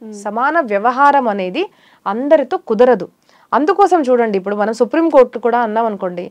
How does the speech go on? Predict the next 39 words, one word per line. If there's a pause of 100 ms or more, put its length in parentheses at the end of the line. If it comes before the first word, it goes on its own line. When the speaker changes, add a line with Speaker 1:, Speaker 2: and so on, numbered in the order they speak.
Speaker 1:
మ్మ్.
Speaker 2:
అందరం
సమానమే,
అందరం,
ఇప్పుడు (260)
సినిమాల్లో
ఎక్కువగా
డ్రామా
చేస్తుంటారు
చూడండి,
"బ్లడ్
సమానం
కాదా?"
అంటారు.
Speaker 1:
<laughs>
Speaker 2:
దానికి
కూడా
I
want
to
give
అండి, (100)
Speaker 1:
మ్మ్.
Speaker 2:
అందరి
బ్లడ్
కూడా
సమానం
కాదు. (100)
Speaker 1:
మ్మ్. (240)
Speaker 2:
ఇప్పుడు
ఎవరైనా
హాస్పిటల్లో
ఉన్నారు
అంటే
వాళ్ళ
బ్లడ్
గ్రూప్
ఏంటిది (100)
చూస్తారు.